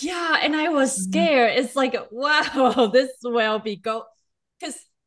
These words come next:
Speaker 1: they, uh, the, the way they treat A I is similar to what my talents, and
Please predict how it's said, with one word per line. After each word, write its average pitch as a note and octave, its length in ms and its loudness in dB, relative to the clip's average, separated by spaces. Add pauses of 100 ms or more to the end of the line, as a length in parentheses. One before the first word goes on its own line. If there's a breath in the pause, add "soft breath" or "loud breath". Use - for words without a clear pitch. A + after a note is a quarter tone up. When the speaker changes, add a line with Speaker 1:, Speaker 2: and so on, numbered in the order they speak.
(240)
Speaker 1:
they, C4 360 -2
uh, A#3+ 180 -2
the, A3 160 0
the A3+ 140 -2
way B3 240 2
they A3 160 -2
treat G3+ 420 -8
A F#3 260 -6
I F3+ 560 -6
is E3+ 400 -8
similar F#3+ 560 -6
to E3+ 440 -10
what E3+ 340 -8
my D3+ 240 -14
talents, F#3 760 -12 (120)
and C3+ 480 -12